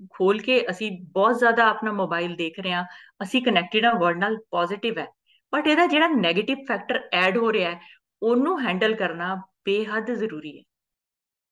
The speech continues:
ਔਰ ਇਹ ਹੋ ਰਿਹਾ ਹੈ। ਜਿੱਥੋਂ ਤੱਕ ਮੈਂ ਦੇਖ ਰਹੀ ਹਾਂ, ਜਿਵੇਂ ਸਾਡੇ ਕਲੀਨਿਕ 'ਚ ਵੀ ਆਉਂਦੇ ਆ ਪੇਸ਼ੈਂਟਸ, ਬੱਚਿਆਂ ਦੇ ਹੱਥ 'ਚ ਪੰਜ ਸਾਲ ਦਾ ਬੱਚਾ ਹੁੰਦਾ ਹੈ, ਸਾਹਮਣੇ ਮੋਬਾਈਲ ਦੇ ਕੇ ਬਿਠਾ ਦਿੰਦੇ ਆ।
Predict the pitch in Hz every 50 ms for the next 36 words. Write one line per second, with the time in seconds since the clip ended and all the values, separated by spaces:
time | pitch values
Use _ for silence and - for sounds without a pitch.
0 | _ _ _ _ _ _ _ _ _ _ _ _ _ _ _ _ _ _ _ _
1 | - 226 254 294 339 - - 220 175 180 196 208 180 143 143 - _ _ _ _
2 | _ _ _ - 190 170 185 190 - 226 240 240 240 226 208 180 180 185 180 185
3 | 208 185 - 185 202 196 190 190 185 185 185 196 190 - 208 185 175 190 185 185
4 | 185 185 185 180 185 196 185 180 226 202 208 214 214 - - - 170 165 170 175
5 | 180 180 185 180 180 180 175 - 175 175 170 - - 175 170 - - _ _ _
6 | _ _ - - 185 196 190 - 226 214 202 208 220 220 196 196 196 - 220 220
7 | 214 202 - - 214 196 196 190 220 202 202 196 196 170 151 - - 175 185 190
8 | 190 196 196 185 185 185 190 196 208 208 202 190 180 180 180 175 175 180 180 180
9 | 175 180 180 196 180 160 160 160 165 160 175 175